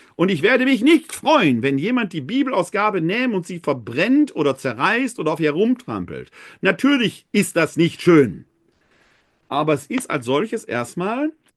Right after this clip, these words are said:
ein bedrucktes Buch, bedrucktes Papier, das in mir zum Klingen werden soll. Im Islam ist das anders, denn dort hat quasi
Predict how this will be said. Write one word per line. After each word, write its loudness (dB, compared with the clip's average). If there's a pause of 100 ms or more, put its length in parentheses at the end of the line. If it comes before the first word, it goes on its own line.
(180)
ein -2
bedrucktes -10
Buch, -4
bedrucktes -8
Papier, -8 (200)
das -12
in -10
mir -4
zum -8
Klingen -4
werden -14
soll. -20 (1160)
Im 2
Islam -2
ist -8
das -6
anders, -8
denn -2
dort -2
hat -14
quasi -8